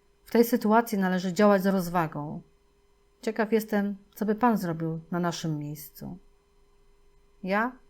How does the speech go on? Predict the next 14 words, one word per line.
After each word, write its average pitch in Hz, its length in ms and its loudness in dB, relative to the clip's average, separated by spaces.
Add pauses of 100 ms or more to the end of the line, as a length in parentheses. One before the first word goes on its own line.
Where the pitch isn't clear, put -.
(680)
uśmiechnął 165 480 -6
się 160 140 -8
żałośnie 156 400 -6
Bukowy. 160 540 -12 (1000)
"Rozumiem, 180 680 0
panowie 180 340 0
są 185 200 -4
od 165 100 -4
wielkich 180 420 -2
spraw, 175 440 -2
od - 80 -20
planów, 175 480 4
strategii, 156 680 -2
rozkazywania. 151 920 -4